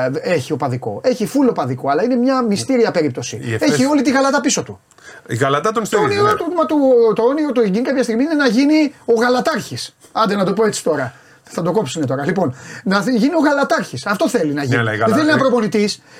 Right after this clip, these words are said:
Speaker 1: θέλει να είναι ο Γαλατάρχης. Έχει λοιπόν. Και γι' αυτό οι Φενερμπαχτσέοι τον έχουν άχτη και, και, και.
Speaker 2: Ναι, αλλά και η
Speaker 1: Τώρα
Speaker 2: Γαλατά δεν τον στηρίζει, ας πούμε. Σου λέει, "Αφού σε
Speaker 1: Εντάξει,
Speaker 2: φέρνει
Speaker 1: είναι
Speaker 2: μάτια".
Speaker 1: αντίπαλος τώρα.
Speaker 2: Άρα έχει μόνο αντίπαλους,
Speaker 1: Μα είναι
Speaker 2: καταλαβαίνεις.
Speaker 1: στην εφες, στην εφες που παίζει μπασκετάρα, αλλά οι φίλαθλοί της είναι
Speaker 2: Είναι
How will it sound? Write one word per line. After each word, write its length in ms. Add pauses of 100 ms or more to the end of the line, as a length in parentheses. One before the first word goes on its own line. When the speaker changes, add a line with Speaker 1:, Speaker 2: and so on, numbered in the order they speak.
Speaker 1:
θέλει 260
να 180
είναι 160
ο 40
Γαλατάρχης. 560
Έχει 240
λοιπόν. 340 (220)
Και 100
γι' 100
αυτό 200
οι 40
Φενερμπαχτσέοι 760
τον 180
έχουν 320 (200)
άχτη 240
και, 140
και, 120
και. 160
Speaker 2:
Ναι, 120
αλλά 140
και 100
η 20
Speaker 1:
Τώρα 120
Speaker 2:
Γαλατά 240
δεν 140
τον 140
στηρίζει, 380
ας 120
πούμε. 140
Σου 120
λέει, 120
"Αφού 120
σε 100
Speaker 1:
Εντάξει, 220
Speaker 2:
φέρνει 120
Speaker 1:
είναι 120
Speaker 2:
μάτια". 180
Speaker 1:
αντίπαλος 280
τώρα. 140
Speaker 2:
Άρα 120
έχει 160
μόνο 220
αντίπαλους, 520
Speaker 1:
Μα 160
είναι 100
Speaker 2:
καταλαβαίνεις. 420
Speaker 1:
στην 260 (100)
εφες, 160
στην 160
εφες 220
που 80
παίζει 340
μπασκετάρα, 720 (240)
αλλά 280
οι 100
φίλαθλοί 380
της 180
είναι 100
Speaker 2:
Είναι 80